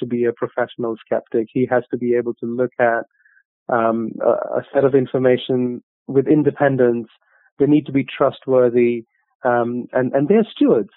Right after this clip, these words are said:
You know, we are, uh, as a, um, we, we are the anchor and the chain that provides that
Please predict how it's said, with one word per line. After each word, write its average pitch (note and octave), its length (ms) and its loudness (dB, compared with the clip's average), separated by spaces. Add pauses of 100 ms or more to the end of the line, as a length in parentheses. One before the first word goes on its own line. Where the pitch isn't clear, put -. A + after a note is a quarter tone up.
(140)
You D3+ 100 2
know, C#3 280 2
we F3+ 380 0
are, D3 400 -2 (420)
uh, C3 220 0
as C3+ 200 0 (200)
a, B2+ 380 -4 (120)
um, A#2+ 460 -10 (120)
we, C#3+ 240 -4
we C#3+ 400 -2
are E3+ 120 4
the C3+ 260 2
anchor D3+ 440 0
and B2+ 120 -6
the B2+ 80 -6 (160)
chain C3+ 500 -2
that B2 180 -6
provides C3+ 540 0 (100)
that A#2+ 140 -6